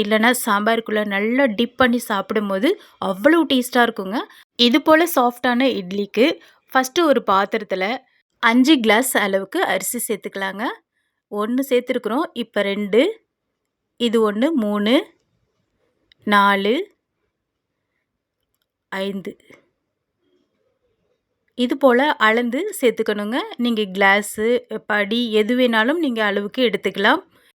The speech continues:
இதுல நம்ம மூணு கிளாஸ் அளவுக்கு கடையில வாங்கின இட்லி அரிசி எடுத்துருக்குறோம். ரெண்டு கிளாஸுக்கு ரேஷன் புழுங்கல் அரிசி, ஒரு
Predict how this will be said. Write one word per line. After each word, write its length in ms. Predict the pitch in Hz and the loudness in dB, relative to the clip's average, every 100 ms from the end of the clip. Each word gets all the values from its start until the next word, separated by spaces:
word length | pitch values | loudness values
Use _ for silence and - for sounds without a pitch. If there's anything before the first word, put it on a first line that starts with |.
| - 247 | 2 6
இதுல 240 | 262 285 262 | 8 8 6
நம்ம 240 | 214 208 262 277 240 | 4 2 0 0 0
மூணு 320 | 269 311 311 220 | 2 2 0 0
கிளாஸ் 260 | 214 262 - 220 | 0 -2 -6 -8
அளவுக்கு 320 | 202 196 285 294 254 | -8 -6 -8 -4 -2
கடையில 420 | 226 285 330 269 | 0 0 0 2
வாங்கின 320 | 208 202 208 381 254 247 | 0 0 -2 -2 -2 -2
இட்லி 240 | 208 277 254 | 2 4 4
அரிசி 240 | 214 277 254 | 2 0 -2
எடுத்துருக்குறோம். 560 | - 202 - 185 294 - _ _ _ - 233 | -2 -8 -4 -2 -2 -4 _ _ _ 0 4
ரெண்டு 220 | 277 311 220 | 4 2 0
கிளாஸுக்கு 460 | 220 226 - - 359 - | -2 -2 -10 -8 -8 -4
ரேஷன் 360 | 254 285 - 311 - | -4 -2 -4 -4 0
புழுங்கல் 380 | 220 226 247 233 | 0 2 2 2
அரிசி, 320 | 185 185 - 403 _ _ _ _ _ - | 0 -2 -4 -6 _ _ _ _ _ 4
ஒரு 140 | 269 | 4